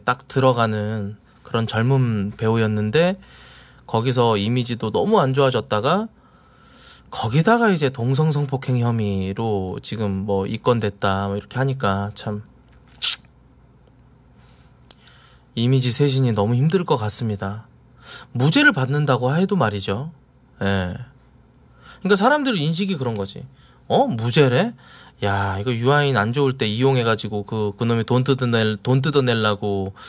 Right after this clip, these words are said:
유아인한테 그렇게 덮어씌우고 했구만. 남자도 저런 식으로 하나? 세상에, 진짜 말세다." 그렇다고 해서 유아인한테 뭔가 동정 여론이 생길 것 같진 않아요.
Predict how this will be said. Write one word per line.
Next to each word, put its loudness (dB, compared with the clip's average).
유아인한테 2
그렇게 -4
덮어씌우고 -4
했구만. -2
남자도 0
저런 -2
식으로 -4
하나? -4
세상에, -2
진짜 -6
말세다." -2
그렇다고 2
해서 4
유아인한테 2
뭔가 -2
동정 2
여론이 2
생길 2
것 -4
같진 -2
않아요. -4